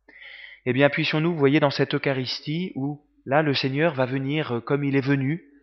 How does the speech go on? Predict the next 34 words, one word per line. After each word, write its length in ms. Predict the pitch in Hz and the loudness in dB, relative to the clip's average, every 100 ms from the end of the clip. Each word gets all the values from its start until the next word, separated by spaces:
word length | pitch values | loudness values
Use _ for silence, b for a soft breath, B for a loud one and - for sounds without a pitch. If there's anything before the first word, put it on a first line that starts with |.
| b | b
au 100 | - | -4
Cénacle, 540 | 131 - 120 151 202 123 | -2 -2 0 0 0 -2
au 60 | |
milieu 260 | 113 117 135 | -2 0 -2
des 160 | 131 113 | 0 -2
apôtres, 420 | 110 120 156 - | -2 -4 -6 -6
il 80 | 113 | -6
va 80 | |
venir 420 | 117 123 139 156 - B B - | -4 -4 -4 -4 -6 B B -8
réellement 480 | 120 156 143 151 | 0 2 4 2
présent, 560 | 165 - 151 123 104 123 _ _ _ - | -2 -2 0 0 -2 -6 _ _ _ -12
il 180 | 117 110 | -8 -2
va 120 | 123 | -2
se 120 | - | -2
tenir 560 | 127 127 143 143 - - | -4 -4 -2 -4 -6 -2
au 120 | 147 | 0
milieu 380 | 147 143 131 165 | 0 -2 0 0
de 120 | 135 | 0
nous, 240 | 113 110 139 _ B B B B - | -2 -4 -8 _ B B B B -2
que 80 | |
nous 160 | 143 151 | 0 0
puissions, 440 | 165 151 - 180 | 0 -2 0 -2
dans 120 | 156 131 | -2 -2
cette, 320 | 147 131 - | -2 -6 -6
euh, 180 | 117 - b b b b _ - | -8 -8 b b b b _ -6
au 80 | 135 | -2
cœur 220 | - 190 | 4 4
de 60 | 156 | 4
cette 220 | 156 151 | 0 0
Eucharistie, 600 | 147 151 139 - - 185 | -2 0 0 -4 -6 -6
faire, 440 | - 208 202 135 | -2 0 2 2
euh, 200 | 131 120 - - | 0 0 -4 -14
vraiment 400 | 120 135 160 185 | -2 2 4 4
l'expérience 960 | 170 - - 170 143 127 160 185 - | 2 2 0 0 0 -4 -6 -8 -12